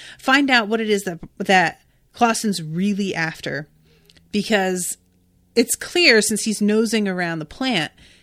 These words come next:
that it's not just about what he claims. There's something else happening here. And I am eager to see in the next episode if Alexander gets a response from this person, because I'm starting to wonder if Clausen is even with the police. Like,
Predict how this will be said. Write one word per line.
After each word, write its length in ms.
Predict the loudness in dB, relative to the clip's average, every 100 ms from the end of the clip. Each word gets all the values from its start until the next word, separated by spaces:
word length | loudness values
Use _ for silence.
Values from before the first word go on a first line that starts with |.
| _ _
that 280 | 2 2 -2
it's 200 | -2 0
not 360 | 2 2 2 2
just 240 | 0 0
about 280 | 2 4 2
what 140 | -2
he 120 | -4 -6
claims. 480 | -4 -4 -4 -6
There's 200 | -4 -2
something 320 | -2 -4 -4 -6
else 200 | -6 -6
happening 440 | -6 -6 -8 -12
here. 380 | -14 -14 -16 -18 -20 -20 -20 -20 -20 -20 _ _ 4
And 600 | 6 6 6 2 -2 -8 _ _ _ _ _ _ _ 0
I 360 | 4 6 4
am 220 | 2 -2 -4
eager 480 | -2 0 2 0 0
to 180 | -6 -6
see 400 | -2 0 0 0
in 100 | 0
the 60 | -2
next 240 | -4 -6
episode 460 | -6 -6 -4 -4 -4
if 100 | -8 -4
Alexander 560 | -2 -2 -4 -4 -4 -4
gets 240 | -6 -6
a 80 | -8
response 500 | -6 -6 -6 -6 -6
from 140 | -6
this 140 | -6 -6
person, 500 | -6 -4 -4 -4 -6 _ _ -20 _ -6
because 240 | -4 -4 -8 _
I'm 280 | 2 2 2
starting 340 | 0 2 0
to 120 | -2
wonder 300 | -4 -4 -2
if 220 | -4 -6
Clausen 540 | -12 -8 -6 -4 -6 -4
is 200 | -6 -6
even 340 | -6 -4 -4
with 140 | -4 -8
the 60 |
police. 460 | -14 -14 -10 -8 0
Like, 260 | 2 2